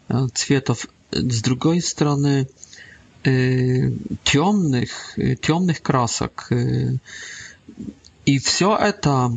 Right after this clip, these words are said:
есть в пути, всё это есть в динамике исходу, м, переходу из Египта на пус-, из Египта на пус-, в пустынь,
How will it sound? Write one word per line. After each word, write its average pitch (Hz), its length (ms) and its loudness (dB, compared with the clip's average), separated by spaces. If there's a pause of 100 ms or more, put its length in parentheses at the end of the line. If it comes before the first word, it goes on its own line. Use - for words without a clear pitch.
(100)
есть 131 540 2
в - 140 -8
пути, 196 540 2
всё - 260 0
это 165 180 0
есть 131 120 0
в - 60 -12
динамике 147 840 2 (300)
исходу, 127 760 0 (480)
м, 120 220 2
переходу 143 580 2
из 135 280 0
Египта 143 520 0
на 135 460 2
пус-, 143 420 -2
из 135 280 0
Египта 147 500 2
на 131 140 0
пус-, - 480 -2
в - 100 -4
пустынь, 156 560 0